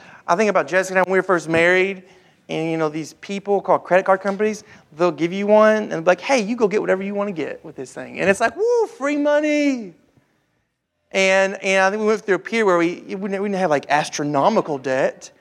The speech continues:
but we had some debt, and we had to, uh, say, "All right, we gotta get rid of this debt 'cause this doesn't honor the Lord, and we're, we can't, we can't be financially generous when we have, when we have bankers, you know, and they've got chains on us."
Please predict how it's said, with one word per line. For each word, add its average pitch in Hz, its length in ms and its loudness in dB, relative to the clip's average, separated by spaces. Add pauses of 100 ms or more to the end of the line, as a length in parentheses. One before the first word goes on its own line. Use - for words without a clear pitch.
(520)
but 202 100 2
we 226 80 2
had 202 180 4
some 214 300 2
debt, 160 400 4
and 160 140 -2
we 190 140 0
had 185 360 2
to, 185 420 -4 (440)
uh, 170 180 2
say, 170 240 0
"All 180 160 4
right, 185 480 2 (240)
we 175 160 -8
gotta 190 160 2
get 165 140 -4
rid 170 140 4
of 160 60 0
this 139 80 -10
debt 160 240 2
'cause 147 120 -8
this 175 100 -4
doesn't 170 320 2 (140)
honor 165 240 4
the 147 120 -2
Lord, 175 380 0 (200)
and 143 120 -6
we're, 151 160 4
we 151 180 -4
can't, 151 460 -10
we 175 140 -4
can't 139 340 -10
be 147 160 -6
financially 185 560 0
generous 214 480 -2 (280)
when 160 240 0
we 170 160 2
have, 165 580 2 (200)
when 170 180 -4
we 170 120 -2
have 147 280 -4
bankers, 156 680 -2 (340)
you 202 80 -4
know, 156 100 2
and 151 80 0
they've 156 120 0
got 160 160 0
chains 240 340 -2
on 135 160 -6
us." - 460 -20